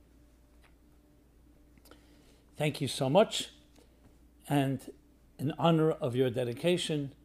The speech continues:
may this class inspire, illuminate, and empower people everywhere. World peace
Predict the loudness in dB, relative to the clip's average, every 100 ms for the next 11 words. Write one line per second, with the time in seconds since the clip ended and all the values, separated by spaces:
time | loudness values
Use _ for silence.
0 | -20 -20 -20 -20 _ -20 -10 -6 -4 -6
1 | -4 0 0 -2 -6 -8 -2 2 2 0
2 | -6 -18 -20 -20 -20 -20 -12 -2 2 4
3 | 4 2 -2 -8 -20 -20 -8 -4 -4 -2
4 | 2 4 4 0 -4 -4 -8 -6 -6 -6
5 | -8 -12 -16 -20 -20 -20 -20 -20 -20 -20
6 | _ -20 -20 -20 -20 -20 -20 -20 -20 -20
7 | -20 -20 -20 -20 -20 -20 _ _ -20 -20
8 | -20 _ -20 -20 -6 4 8 8 4 0
9 | 0 0 -8 -12